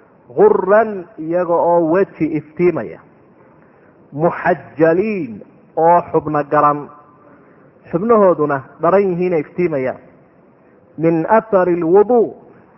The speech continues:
weysadii ay weysaysanayeen, raadkii ay kaga tagtay daraaddeed,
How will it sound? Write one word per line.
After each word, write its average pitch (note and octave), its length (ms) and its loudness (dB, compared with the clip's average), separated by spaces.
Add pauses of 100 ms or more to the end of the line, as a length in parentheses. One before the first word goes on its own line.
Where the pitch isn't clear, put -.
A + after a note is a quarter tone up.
(100)
weysadii F3 500 2
ay F3+ 120 4
weysaysanayeen, F3 920 0 (600)
raadkii G3+ 440 0
ay E3 140 2
kaga F3+ 260 -4
tagtay E3+ 340 -4
daraaddeed, D3+ 540 -2